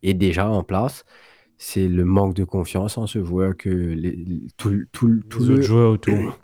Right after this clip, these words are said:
Speaker 1: <clears throat> tous les joueurs autour, quoi. Ils n'ont pas cette confiance-là. Et qui te trouvent, et, et même là, t'es capitaine, t'as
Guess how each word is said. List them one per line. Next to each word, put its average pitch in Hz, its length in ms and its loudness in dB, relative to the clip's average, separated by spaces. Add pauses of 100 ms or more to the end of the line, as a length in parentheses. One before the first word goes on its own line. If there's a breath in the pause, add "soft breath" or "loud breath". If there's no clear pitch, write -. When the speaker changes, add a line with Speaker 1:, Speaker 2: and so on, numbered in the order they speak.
(200)
Speaker 1:
<clears throat> - 340 -20
tous 139 80 6
les 143 160 10
joueurs 135 280 6
autour, 123 360 4
quoi. 85 260 -2 (500 loud breath)
Ils 107 120 2
n'ont 101 160 4
pas 120 180 0
cette - 180 -6
confiance-là. 104 880 -8 (800)
Et 92 80 -6
qui 95 240 -6
te 104 120 -2
trouvent, 101 380 0
et, 104 400 0
et 87 60 -4 (120)
même 98 340 0
là, 170 100 -4
t'es 175 140 0
capitaine, 165 600 0
t'as 87 440 -2